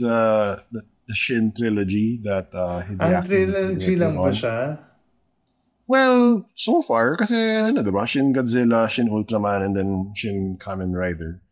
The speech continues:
Speaker 1: He didn't direct Shin Ultraman, but he wrote it. Uh, but it very much aped his style. Very obviously sa,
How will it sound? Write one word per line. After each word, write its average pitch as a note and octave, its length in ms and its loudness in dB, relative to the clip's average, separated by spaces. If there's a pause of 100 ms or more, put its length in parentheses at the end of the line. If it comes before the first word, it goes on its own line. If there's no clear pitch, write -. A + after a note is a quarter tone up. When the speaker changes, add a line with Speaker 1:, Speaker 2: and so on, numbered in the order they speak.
(160)
Speaker 1:
He F3+ 180 -2
didn't G3+ 260 2
direct D3 480 2
Shin C3 220 -2
Ultraman, G#2+ 460 0
but F#2+ 160 -2
he G2+ 80 0
wrote F2 300 -4
it. E2 100 -12 (1600)
Uh, F#2 140 -4
but C#3+ 140 4
it G3+ 120 0
very F3+ 280 6
much D3 260 4
aped B2+ 260 0
his G#2+ 180 -2 (220)
style. D#2+ 420 -2 (640)
Very G#2+ 180 -2
obviously F#2 480 -2
sa, E2 460 -4